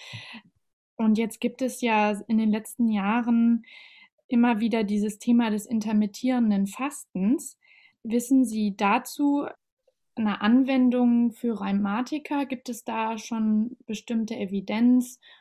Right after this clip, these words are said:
ob das für Rheumatiker ganz besonders, ähm, förderlich ist, also gut ist? Oder ja, was weiß man dazu schon in Bezug auf Ra-,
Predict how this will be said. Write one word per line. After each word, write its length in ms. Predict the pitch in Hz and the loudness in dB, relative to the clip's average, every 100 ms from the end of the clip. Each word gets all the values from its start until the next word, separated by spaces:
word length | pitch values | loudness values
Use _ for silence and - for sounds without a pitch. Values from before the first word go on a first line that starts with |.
| _ | _
ob 80 | _ | _
das 180 | 226 214 | -8 -8
für 200 | - 226 | -4 -4
Rheumatiker 1080 | 208 202 196 208 240 247 - 240 226 220 220 214 | 0 0 2 0 -2 -6 -6 -6 -4 -4 -6 -8
ganz 260 | 214 214 | -4 -4
besonders, 880 | 202 190 196 226 277 302 294 - - - | -4 -8 -2 0 0 -4 -8 -16 -18 -8
ähm, 220 | 262 254 | -4 -4
förderlich 720 | 247 277 277 285 269 277 269 - | -4 -6 -4 -4 -6 -8 -8 -10
ist, 260 | 311 - | -10 -10
also 200 | 214 185 | -10 -8
gut 420 | 185 190 247 320 | -10 -4 0 0
ist? 400 | - 320 320 - | -2 -8 -8 -12
Oder 640 | 214 196 196 196 196 196 - _ _ _ _ _ _ | -8 -6 -6 -6 -6 -8 -12 _ _ _ _ _ _
ja, 200 | 220 190 | -4 -2
was 200 | 208 - | -6 -4
weiß 240 | 233 226 | -6 -4
man 180 | 208 190 | -4 -4
dazu 400 | 180 190 - 190 | -4 -10 -12 -12
schon 240 | 175 202 196 | -8 -4 -2
in 80 | |
Bezug 300 | 190 190 - | -4 -6 -16
auf 260 | 208 190 - | -14 -14 -10
Ra-, 160 | 196 | -10